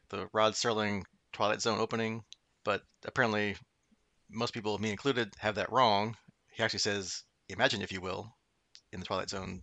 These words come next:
like, s-, opening scroll. But maybe that's some kind of, if you wanna keep it literal, maybe there's a picture, some kind of picture in the episode. Or maybe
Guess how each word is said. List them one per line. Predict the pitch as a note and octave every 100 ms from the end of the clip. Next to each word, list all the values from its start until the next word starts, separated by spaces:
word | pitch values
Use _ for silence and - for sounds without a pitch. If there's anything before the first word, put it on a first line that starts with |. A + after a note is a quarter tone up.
| -
like, | - _ -
s-, | - - -
opening | - F#3+ F#3
scroll. | - F3 G2 - - - _ -
But | F#2+ F2+ - - - -
maybe | A2+ G#2+
that's | G2+ -
some | G#2
kind | A2+ G2+
of, | G2 F#2+ - - _ _ _ _ _ _ -
if | C3
you | C#3+
wanna | B2+
keep | C#3 G#2
it |
literal, | C#3+ C3 A#2+ G#2
maybe | G#2+
there's | G#2
a | F#2+
picture, | C3+ - A#2 A2+ _ _ _ _ -
some | A#2
kind | G2+
of |
picture | C3 -
in | A#2+
the |
episode. | B2 - A#2 A2+ G#2 _ _ _ _ _ _ _
Or | - G2+ F#2
maybe | G#2+ G#2